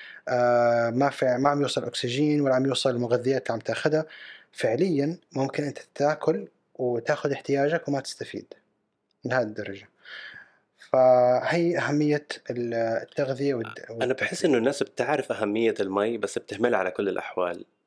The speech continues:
Speaker 1: في، في طبع-، ط-، في، يعني بقول لك ماني شاعر بالعطش.
Speaker 2: بالضبط.
Speaker 1: ما هو مو لازم دائمًا تشعر بالعطش لتشرب، لأنه تكون هيك وصلت لمرحلة جفاف نوعًا ما مرتفعة.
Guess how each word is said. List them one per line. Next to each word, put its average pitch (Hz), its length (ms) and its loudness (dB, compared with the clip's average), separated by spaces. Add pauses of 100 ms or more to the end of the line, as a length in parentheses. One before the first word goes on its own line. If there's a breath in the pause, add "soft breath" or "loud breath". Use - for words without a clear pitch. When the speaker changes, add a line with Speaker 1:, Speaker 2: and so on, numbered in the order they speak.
(320)
Speaker 1:
في، 156 380 -2
في 135 380 0
طبع-، 123 340 2
ط-، - 140 -2
في، - 260 -2
يعني 160 260 4
بقول 165 200 -4
لك - 180 4 (220)
ماني 175 240 0
شاعر 135 280 2
بالعطش. 110 680 -4
Speaker 2:
بالضبط. 101 400 0 (460 loud breath)
Speaker 1:
ما 147 100 0
هو 165 100 4
مو 214 100 4
لازم 170 500 2
دائمًا 160 340 4
تشعر 160 300 2
بالعطش - 400 2
لتشرب، 123 340 -2
لأنه 123 140 -2
تكون 147 220 -2
هيك 156 180 -4
وصلت 151 440 -2
لمرحلة 135 500 0 (220)
جفاف 131 680 0
نوعًا 151 260 4
ما 123 200 2
مرتفعة. 113 500 -6